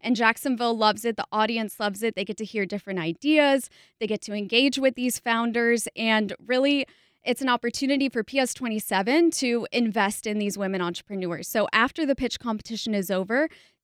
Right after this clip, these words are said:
they come back and they work with our team side by side. We go through due diligence because it is a venture capital investment.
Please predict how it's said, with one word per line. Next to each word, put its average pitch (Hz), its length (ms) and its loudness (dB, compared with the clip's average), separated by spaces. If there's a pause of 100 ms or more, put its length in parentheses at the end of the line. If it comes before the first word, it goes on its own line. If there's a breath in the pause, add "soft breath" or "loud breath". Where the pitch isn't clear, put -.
they 240 120 2
come 277 260 0
back 220 380 4
and 233 100 -2
they 240 100 4
work 254 280 0
with 262 100 -2
our 240 100 4
team 240 300 -2
side 208 300 0
by 233 160 0
side. 226 320 0
We 208 80 -8
go 233 180 0
through 240 200 -6
due 214 180 -4
diligence 214 580 2
because 226 260 -8
it 208 140 -2
is 220 220 2
a 233 60 2
venture 208 340 -4
capital 214 420 -4
investment. 196 720 0